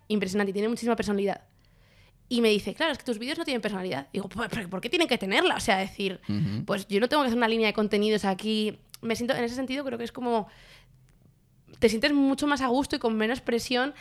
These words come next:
Speaker 1: y por eso también produces más contenido. Porque yo, por ejemplo, pienso, yo llevo sin publicar en Instagram, porque es como, "Guau, el feed, no sé qué, tal, aquí
Speaker 2: Sí.
Speaker 1: lo he cuidado". Y aquí es como, "¡Ah, cajón desastre!".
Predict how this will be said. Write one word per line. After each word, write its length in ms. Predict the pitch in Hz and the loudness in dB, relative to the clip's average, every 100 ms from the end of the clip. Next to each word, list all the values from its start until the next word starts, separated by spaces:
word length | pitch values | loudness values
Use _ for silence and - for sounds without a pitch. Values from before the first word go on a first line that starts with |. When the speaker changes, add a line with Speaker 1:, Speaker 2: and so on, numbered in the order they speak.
| - | -4
Speaker 1:
y 100 | 254 | 0
por 80 | 233 | 2
eso 60 | 240 | 2
también 180 | 294 285 | 2 4
produces 280 | 254 233 | 6 6
más 160 | 233 226 | 4 4
contenido. 580 | 214 196 202 254 233 247 - - | 2 0 0 2 0 -2 -12 -4
Porque 180 | 214 | 0
yo, 60 | 190 | 0
por 80 | 226 | -2
ejemplo, 280 | 247 233 202 | -2 -4 -4
pienso, 260 | 208 233 | -6 -4
yo 60 | 226 | -4
llevo 140 | 220 | -4
sin 120 | 240 226 | -6 -6
publicar 360 | 220 220 220 | -4 -2 -2
en 100 | 220 | -2
Instagram, 540 | 226 - 247 247 269 302 - | -4 -2 0 2 0 -8 -6
porque 160 | 208 | -4
es 80 | 202 | -2
como, 200 | 226 208 | -2 -2
"Guau, 460 | 180 196 202 202 196 | -2 -4 -6 -6 -4
el 100 | 185 | -4
feed, 320 | 214 220 208 | 0 0 0
no 80 | 196 | -6
sé 120 | 190 | -8
qué, 280 | 220 214 208 | -4 -4 -4
tal, 240 | 214 214 | -4 -4
aquí 180 | 202 202 | -2 0
Speaker 2:
Sí. 40 | |
Speaker 1:
lo 60 | 180 | 0
he 40 | |
cuidado". 360 | 202 208 220 240 - - - - | 4 6 6 4 -6 -20 -20 -12
Y 120 | 208 | 0
aquí 340 | 208 190 233 262 | 2 2 0 0
es 120 | 269 | 0
como, 180 | 277 226 | 0 4
"¡Ah, 500 | 262 277 208 196 196 196 | 6 8 6 4 0 -2
cajón 220 | 277 254 | -2 0
desastre!". 360 | 208 180 - | -2 -4 -10